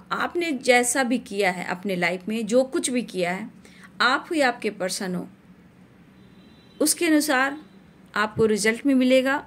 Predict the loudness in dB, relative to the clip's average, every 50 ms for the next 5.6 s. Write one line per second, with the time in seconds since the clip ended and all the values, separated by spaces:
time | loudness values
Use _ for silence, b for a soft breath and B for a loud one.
0 | -6 -4 -4 -4 -4 -2 -2 -2 0 0 -2 -2 -4 -4 -4 -4 -4 -4 -4 -4
1 | -6 -8 -8 -10 -10 -12 -14 -14 -16 -20 -20 B B B B B B B B B
2 | B 4 4 4 4 4 2 2 4 2 2 2 2 2 2 2 2 0 0 -2
3 | -2 -4 -2 0 0 0 2 2 2 2 2 0 0 -4 -4 -4 -4 -4 -4 -4
4 | -4 -2 0 -2 0 0 -2 -2 0 2 2 2 0 0 -2 -4 -6 -10 -14 -12
5 | -8 -4 -2 -2 -2 -2 -2 -2 -2 -4 -4 -6